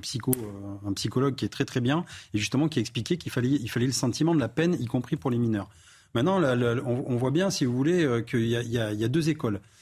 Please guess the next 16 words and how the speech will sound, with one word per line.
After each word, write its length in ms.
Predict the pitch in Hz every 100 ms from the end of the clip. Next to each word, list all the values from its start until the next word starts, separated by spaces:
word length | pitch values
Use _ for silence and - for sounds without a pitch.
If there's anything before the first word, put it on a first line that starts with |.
| _ -
pour 100 | 107
la 80 | 104
magistrature. 580 | 107 107 - 104 101 -
Soit 240 | - - 160
l'école 260 | 151 151
américaine, 640 | 127 123 113 110 120 110 104 -
euh, 240 | 110 101 101
où 120 | 107
vraiment 480 | 104 123 127 135 127 - -
c'est 160 | -
le 80 | 107
répressif, 600 | 139 147 139 - 143 139
on 120 | 101
enferme 340 | 107 117 131 135
les 100 | 131
gens, 320 | 139 139